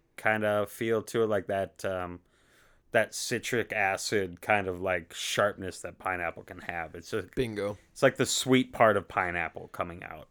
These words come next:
Speaker 2: No acidity, no tartness,
Speaker 1: Mm-mm.
Speaker 2: very soft. The milk sugar adds kind of this nice creamy base.
Speaker 1: Yep.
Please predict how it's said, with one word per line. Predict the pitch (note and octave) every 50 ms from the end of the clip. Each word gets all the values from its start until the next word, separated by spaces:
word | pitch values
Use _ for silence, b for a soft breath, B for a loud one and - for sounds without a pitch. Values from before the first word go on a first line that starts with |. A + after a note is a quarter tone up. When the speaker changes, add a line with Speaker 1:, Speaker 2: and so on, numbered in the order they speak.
| _ -
Speaker 2:
No | B2 A#2 A#2 B2 C3
acidity, | B2+ - - - A#2+ A2 A2 G#2+ G#2 G#2 G#2 G2+
no | G2+ G2+ A2 G#2+
tartness, | - - - G2 F#2 E2+ - G2+ G2+ G2 G2 F#2+ - - -
Speaker 1:
Mm-mm. | G#2 F#2+ F#2 F#2
Speaker 2:
very | G2 A2+ G#2+ A2 A2+ A2+ G#2
soft. | - - - G#2+ G2 G2 G2+ G2+ G2 - - - - -
The | A#2 G#2+
milk | G2+ G#2 G#2 G#2 - -
sugar | - - A#2 G#2+ G#2+ G#2 F#2
adds | F#2 G2+ G2+ G2 F#2+ -
kind | - - G#2+ G2+ G2
of | F#2+ G2
this | G2 F2+ - -
nice | G#2+ G2+ G2 G2 F#2+ -
creamy | - - - - A2 G2+ G2+ G2
base. | F#2 F2 F2 E2+ F#2 F#2+ F#2+ F#2 - - - - - _ _ -
Speaker 1:
Yep. | G#2+ G2+ F#2 F2